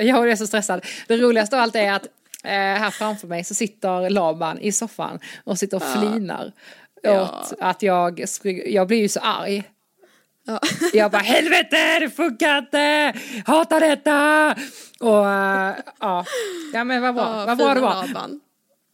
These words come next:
Speaker 1: Ja, fina Laban.
Speaker 2: Ja, vad han får stå
Speaker 1: Ja,
Speaker 2: ut med.
Speaker 1: det är, alltså, faktiskt rätt mycket. <laughs> Ehm, du, eh, hur mår du?
Speaker 2: Jag mår väldigt bra.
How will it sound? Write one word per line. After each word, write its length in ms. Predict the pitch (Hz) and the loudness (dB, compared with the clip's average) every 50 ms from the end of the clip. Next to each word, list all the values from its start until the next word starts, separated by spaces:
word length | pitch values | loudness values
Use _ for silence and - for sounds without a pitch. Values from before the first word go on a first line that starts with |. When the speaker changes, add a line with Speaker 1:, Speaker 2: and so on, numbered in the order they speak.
| _ _ - | _ _ -8
Speaker 1:
Ja, 140 | 220 196 | -6 -6
fina 360 | 185 - 202 185 180 165 156 156 | -4 -4 -2 -2 0 0 -2 -4
Laban. 540 | 160 151 - - - - 101 87 - 180 165 _ _ _ _ _ - | -4 -6 -6 -8 -8 -10 -12 -12 -14 -16 -18 _ _ _ _ _ -8
Speaker 2:
Ja, 300 | - - - - - - - | -6 -6 -6 -6 -10 -12 -14
vad 180 | 285 277 247 254 | -10 -8 -6 -4
han 200 | 247 226 - 240 | -4 -4 -6 -6
får 120 | - 240 | -6 -6
stå 160 | 226 - - | -4 -2 -2
Speaker 1:
Ja, 60 | 220 | -2
Speaker 2:
ut 180 | 208 202 - - | -2 -4 -6 -10
med. 120 | 208 202 | -8 -6
Speaker 1:
det 280 | 190 180 180 180 - - | -4 -4 -4 -4 -6 -8
är, 260 | - - 151 - - 170 | -8 -8 -6 -4 -4 -4
alltså, 220 | 170 - - 170 | -4 -4 -6 -6
faktiskt 340 | - - - - - 151 - | -8 -10 -14 -14 -12 -10 -10
rätt 120 | 147 151 | -10 -8
mycket. 320 | - 170 156 - - 196 - - - - - - - - - _ _ _ _ - - | -8 -10 -6 -4 -2 -2 -2 -4 -6 -8 -8 -10 -10 -14 -20 _ _ _ _ -8 -4
<laughs> 600 | 294 294 - 294 320 311 339 294 - 339 269 - | -4 -2 0 0 0 0 0 -2 -4 -8 -10 -8
Ehm, 720 | - - 226 226 226 220 220 220 220 226 220 220 220 226 - - - 233 | -4 -2 0 2 2 2 2 2 0 0 -2 -4 -8 -10 -14 -14 -12 -4
du, 240 | 208 262 269 269 269 | -2 0 2 2 2
eh, 580 | 269 262 262 254 247 247 247 240 240 240 233 254 | 2 4 2 2 2 2 2 2 2 2 0 0
hur 100 | 277 330 | 0 2
mår 260 | 311 240 180 147 151 | 0 0 0 -2 -4
du? 160 | 151 220 359 427 - _ _ _ _ _ _ _ _ _ _ _ _ - - - _ _ | -4 -4 -4 -6 -8 _ _ _ _ _ _ _ _ _ _ _ _ -20 -20 -20 _ _
Speaker 2:
Jag 720 | - 233 226 214 269 285 302 302 302 302 277 247 262 - - | -12 -10 -6 -4 -4 -4 -2 -4 -4 -4 -4 -6 -6 -6 -4
mår 560 | 240 240 240 233 226 226 226 226 - - - | -2 -2 0 0 0 -2 -2 -4 -6 -8 -8
väldigt 540 | 208 202 214 208 190 185 - - - _ _ | -8 -6 -6 -6 -6 -6 -10 -12 -14 _ _
bra. 260 | - 92 - - - | -10 -10 -8 -10 -14